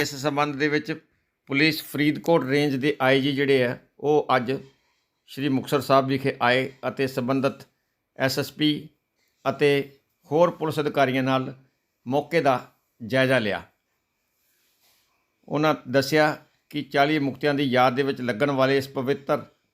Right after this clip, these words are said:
ਅਤੇ ਇਤਿਹਾਸਕ ਮੇਲਾ ਮਾਘੀ ਦੇ ਸੰਬੰਧ ਵਿੱਚ ਹਰ ਤਰ੍ਹਾਂ ਦਾ ਪ੍ਰਬੰਧ ਜਿਹੜਾ ਹੈ, ਲੋਕਾਂ ਦੀ ਸਹੂਲਤ ਦੇ ਲਈ ਵਹੀਕਲ ਪਾਰਕਿੰਗ, ਬੱਸ ਪਾਰਕਿੰਗ,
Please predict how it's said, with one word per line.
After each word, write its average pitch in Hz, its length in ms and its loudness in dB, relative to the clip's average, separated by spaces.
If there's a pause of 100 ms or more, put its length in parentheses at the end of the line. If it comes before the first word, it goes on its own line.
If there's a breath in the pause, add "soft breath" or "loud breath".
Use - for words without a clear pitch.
ਅਤੇ 147 160 -2
ਇਤਿਹਾਸਕ 139 440 0 (500)
ਮੇਲਾ 139 280 2
ਮਾਘੀ 143 360 0
ਦੇ 139 120 0
ਸੰਬੰਧ 139 400 -4
ਵਿੱਚ 143 340 -4 (1300)
ਹਰ 170 160 4
ਤਰ੍ਹਾਂ 160 240 -2
ਦਾ 147 100 2
ਪ੍ਰਬੰਧ 135 400 0
ਜਿਹੜਾ 143 200 2
ਹੈ, 131 380 -2
ਲੋਕਾਂ 143 380 -2
ਦੀ 160 100 0
ਸਹੂਲਤ 139 380 -2
ਦੇ 135 160 0
ਲਈ 143 260 0
ਵਹੀਕਲ 139 460 0
ਪਾਰਕਿੰਗ, 135 560 0
ਬੱਸ 135 200 2
ਪਾਰਕਿੰਗ, 135 600 0